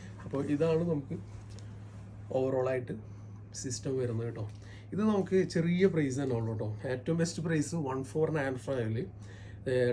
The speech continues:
ഡബിൾ എക്സ് എൽ സൈസ് നാപ്പത്തേഴ്, നാപ്പത്തെട്ട് ഇഞ്ച് ലെങ്ത്തും വരുന്നുണ്ട്. ഓക്കെ, അപ്പോൾ സെക്കൻഡ് ഷെയ്ഡ് നമുക്ക് ഒരു ലെമൺ യെല്ലോ ആണ് വരുന്നത്.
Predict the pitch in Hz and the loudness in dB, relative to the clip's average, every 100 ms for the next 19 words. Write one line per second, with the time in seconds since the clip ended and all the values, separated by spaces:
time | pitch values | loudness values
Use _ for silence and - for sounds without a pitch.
0 | 127 120 135 139 165 190 156 160 175 131 | 2 2 0 0 -2 0 2 0 0 -2
1 | - - 151 170 156 151 156 160 165 165 | -2 -4 -2 0 -2 -2 -4 -2 -2 0
2 | 147 135 127 123 165 170 147 135 135 156 | 0 0 -2 4 6 8 6 4 0 -2
3 | - - - 196 196 202 - - - 139 | -8 -10 -4 -2 -2 -4 -6 -8 -6 0
4 | 151 - - 139 156 147 160 135 139 127 | 0 0 -2 -2 0 2 2 2 0 -2
5 | 110 127 131 143 131 135 131 143 151 139 | 2 4 4 4 2 0 0 -2 -2 0
6 | 123 123 127 123 123 117 117 | 0 0 0 0 0 -2 -4